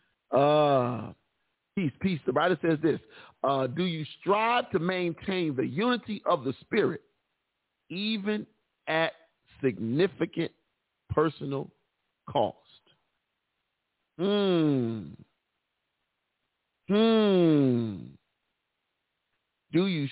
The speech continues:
strive to maintain the unity of the Spirit, even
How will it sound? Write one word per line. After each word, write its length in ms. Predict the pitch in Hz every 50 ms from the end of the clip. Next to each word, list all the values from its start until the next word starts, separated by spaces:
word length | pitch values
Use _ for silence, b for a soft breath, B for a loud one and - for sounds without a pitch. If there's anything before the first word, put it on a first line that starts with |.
| - - -
strive 580 | - 170 190 214 220 233 254 254 254 247 - -
to 100 | 170 143
maintain 600 | 156 170 185 196 208 214 - - 180 170 170 143
the 120 | 131 127
unity 480 | 123 139 175 196 208 214 - - - -
of 160 | - 180 170
the 100 | 180 185 -
Spirit, 400 | _ - - 139 131 98 - - _ _ _ _ _ _ _ _ _ _ _ _ _ _ _ -
even 440 | 151 175 196 196 180 208 185 180